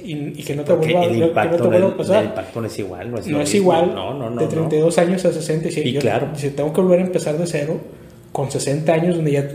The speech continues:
Speaker 1: ya estoy muy limitado en muchas cosas".
Speaker 2: Sí.
Speaker 1: Afortunadamente, él tenía la suficiente visión y capacidad y salió adelante.
Speaker 2: Y, y, y tus recursos emocionales para decir, "Pues va, va de nuevo".
Speaker 1: Así es.
Speaker 2: ¿Qué te
Speaker 1: Entonces,
Speaker 2: queda hacer?
Speaker 1: él, él
Speaker 2: Salir
Speaker 1: tenía, él
Speaker 2: adelante.
Speaker 1: tenía algo que yo no tenía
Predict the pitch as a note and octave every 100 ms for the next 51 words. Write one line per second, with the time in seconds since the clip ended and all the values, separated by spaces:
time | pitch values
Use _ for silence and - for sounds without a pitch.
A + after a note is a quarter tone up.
0 | - C#3 D#3 D#3 D#3+ F3 D3+ D3+ E3 D#3+
1 | D#3 C#3+ D3 C#3+ - A#3+ A3+ - - G#2
2 | E2+ - - - D#3+ D#3+ E3 F#3 F#3+ F#3+
3 | G#3+ G#3+ - - - - D#3 C#3+ F3 F3
4 | F#3 F3+ - - D#3+ D#3+ F3 E3+ D3 D#3
5 | D#3+ E3+ D#3+ D#3 D3 C#3+ - D3 C#3 C#3
6 | F#3 A3 A3 - - - D3+ D3 C#3+ C#3
7 | C3+ B2+ C#3 A#2+ A#2+ C3 E3 C#3+ B2+ C3
8 | C3+ A2+ A#2+ G2+ - - G#2+ G2+ - F#2
9 | A#2+ A3+ - G2+ C3 E3+ C#3 A#3+ A#3 D3
10 | D#3 F3+ G#3 - - C#3 D#3 F3 F3+ F3
11 | F3 F3 - - - D3+ F3 D#3+ G3 G3
12 | G3+ E3+ E3+ E3+ E3+ F#3+ F#3+ F3+ F#3+ F#3
13 | E3+ F3+ F3 E3+ E3+